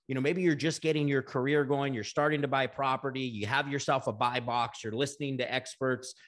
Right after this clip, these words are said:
you know, uh, like our one and only Mister Zuber, right? <laughs> Let's say, you know, you, you have your buy box and you're looking for property and you start setting these goals. What's cool is you and your family can sit down and go, "Okay, we're going to Disneyland in June."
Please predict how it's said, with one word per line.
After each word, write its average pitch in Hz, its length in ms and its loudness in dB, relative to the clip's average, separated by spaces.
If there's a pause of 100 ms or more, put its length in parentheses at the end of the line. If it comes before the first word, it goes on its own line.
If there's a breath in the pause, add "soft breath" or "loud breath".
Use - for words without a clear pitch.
(140 soft breath)
you 127 100 2
know, 123 300 4 (280)
uh, 92 180 -8 (280)
like 110 240 -2
our 107 160 0
one 123 240 4
and 120 100 2
only 156 520 2
Mister 147 260 0
Zuber, 185 500 6
right? 220 800 6 (120)
<laughs> 165 140 -4
Let's 190 140 2
say, 220 240 8
you 202 80 2
know, 196 100 4
you, 185 140 2
you 180 200 2
have 214 180 4
your 202 100 2
buy 190 220 0
box 208 320 0
and 151 200 -8
you're 165 180 2
looking 196 340 -2
for 180 160 -4
property 190 640 0
and 143 120 -4
you 170 120 -4
start 208 340 2
setting 180 380 4
these 147 180 0
goals. 214 420 4
What's 151 220 0
cool 294 320 2
is 147 300 6 (420 soft breath)
you 240 220 2
and 269 120 2
your 180 120 4
family 208 380 2
can 170 140 -4
sit 190 180 -2
down 170 180 4
and 156 60 -2
go, 147 80 4
"Okay, 156 200 2
we're 143 160 2
going 170 220 4
to 156 100 4
Disneyland 131 680 0
in 107 120 -2
June." 107 340 2